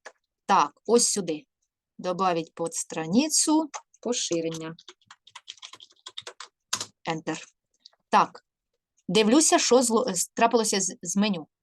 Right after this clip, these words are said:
Ось видно, бурі ведмеді, в них три підсторіночки. Якщо ви натиснете на стрілочку, воно просто згорнеться. Воно не зникає, воно є, але воно просто згорнулося.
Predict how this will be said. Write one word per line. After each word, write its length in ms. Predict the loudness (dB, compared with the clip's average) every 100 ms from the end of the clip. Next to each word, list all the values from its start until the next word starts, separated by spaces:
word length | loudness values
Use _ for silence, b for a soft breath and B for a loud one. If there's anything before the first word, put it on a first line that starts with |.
| _
Ось 300 | 0 2 2
видно, 360 | 2 0 0 -6
бурі 300 | -2 -2 -2
ведмеді, 560 | -6 -4 -2 -2 -2 -2
в 60 |
них 240 | -2 -4 -6
три 200 | -8 -8
підсторіночки. 800 | -6 -8 -6 -6 -6 -10 -8
Якщо 440 | -2 0 2 2 4
ви 80 | 4
натиснете 540 | 2 -2 -2 -2 0
на 100 | 0
стрілочку, 540 | -2 -2 -2 -2 -6
воно 200 | -2 -2
просто 320 | -2 -4 -6 -8
згорнеться. 600 | -6 -6 -6 -6 -10 -12 _ b b 0
Воно 300 | 4 6 6
не 220 | 6 4
зникає, 600 | 2 -2 0 2 2 0
воно 220 | -2 -2
є, 520 | -6 -4 -2 0 0 -4 _
але 280 | 2 4 2
воно 220 | 2 0
просто 320 | -4 -8 -8
згорнулося. 600 | -8 -10 -10 -10 -10 -12